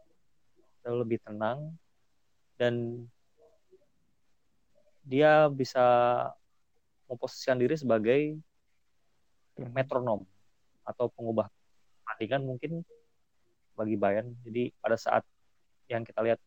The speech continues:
Speaker 1: kayak beberapa pertandingan di
Speaker 2: Hmm.
Speaker 1: Liga Champions, dia jadi s-,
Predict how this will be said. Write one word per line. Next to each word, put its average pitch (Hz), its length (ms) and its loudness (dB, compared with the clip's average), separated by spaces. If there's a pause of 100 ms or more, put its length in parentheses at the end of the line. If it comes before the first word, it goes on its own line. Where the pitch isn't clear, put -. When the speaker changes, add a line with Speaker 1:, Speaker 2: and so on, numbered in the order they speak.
Speaker 1:
kayak 113 240 -4
beberapa 110 400 -6
pertandingan 107 720 -12
di 107 160 -8
Speaker 2:
Hmm. 120 160 -10 (160)
Speaker 1:
Liga 107 160 -2
Champions, 123 560 -8 (880)
dia 131 160 4 (240)
jadi 113 240 -2
s-, - 320 -12